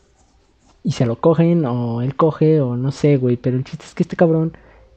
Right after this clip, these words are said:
es un puto, este, desconsiderado por no invitarme. No, no es cierto.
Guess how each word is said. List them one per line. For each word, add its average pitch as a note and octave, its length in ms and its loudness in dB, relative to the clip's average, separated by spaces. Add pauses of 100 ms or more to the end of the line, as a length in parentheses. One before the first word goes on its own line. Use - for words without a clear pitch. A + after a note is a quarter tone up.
es - 80 -8
un D3 100 -2 (240)
puto, D#3+ 520 2 (420)
este, B2+ 500 -4 (540)
desconsiderado C#3+ 500 2
por F3+ 160 4
no D#3+ 80 8
invitarme. F#3 560 4
No, C3+ 140 0
no C3+ 80 0
es C3+ 60 -8
cierto. - 180 -16